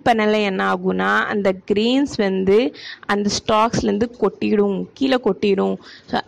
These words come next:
இது ஒரு process. இது பேரு வந்து threshing. So beat பண்ணி, beat பண்ணி அந்த கிரெயின்ஸை வந்து loose பண்ணி அதுலேருந்து கொட்-, கொட்ட வைக்கிறது தான் threshing. இந்த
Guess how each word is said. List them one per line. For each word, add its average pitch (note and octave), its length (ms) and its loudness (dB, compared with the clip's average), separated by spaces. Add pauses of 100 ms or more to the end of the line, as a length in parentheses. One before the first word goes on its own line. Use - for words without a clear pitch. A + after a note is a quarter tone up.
(360)
இது A3+ 260 2
ஒரு C4 320 2
process. G3 500 0
இது G3+ 180 0
பேரு G#3+ 220 4
வந்து A3+ 380 0
threshing. - 380 0 (420)
So G#3+ 220 0 (120)
beat B3+ 360 0
பண்ணி, C#4 280 0
beat A3+ 440 0
பண்ணி B3 440 0 (420)
அந்த A3 280 2 (160)
கிரெயின்ஸை C4 480 2
வந்து G#3+ 320 2
loose A#3+ 560 4
பண்ணி A3+ 440 0
அதுலேருந்து A3+ 460 0
கொட்-, - 440 -4
கொட்ட A#3 280 2
வைக்கிறது G3+ 440 0
தான் D4+ 240 0 (580)
threshing. G3+ 540 0 (880)
இந்த A#3+ 280 -2